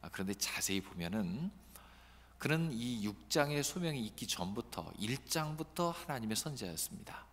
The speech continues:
이미 하나님 부름 받았고 주의 말씀을 전파하는 사명을 잘 감당하고 있었습니다. 그러니까 육 장을 보면은요, 그렇게 하나님의 선지자로서의 사명을 잘 감당하는 중에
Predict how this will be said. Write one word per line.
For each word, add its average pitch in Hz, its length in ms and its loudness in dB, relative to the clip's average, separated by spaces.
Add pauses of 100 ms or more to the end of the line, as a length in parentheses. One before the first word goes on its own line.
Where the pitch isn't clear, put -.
(360)
이미 135 120 4
하나님 147 460 2
부름 113 240 0
받았고 101 640 -2 (200)
주의 131 180 8
말씀을 117 540 2
전파하는 101 540 0
사명을 113 460 0 (240)
잘 - 520 0
감당하고 113 600 2
있었습니다. - 760 -2 (840)
그러니까 185 680 8 (920)
육 143 260 2
장을 226 240 6
보면은요, 127 760 4
그렇게 151 320 4
하나님의 190 840 4
선지자로서의 151 1000 4
사명을 110 540 2
잘 95 480 -2
감당하는 92 680 0
중에 104 360 0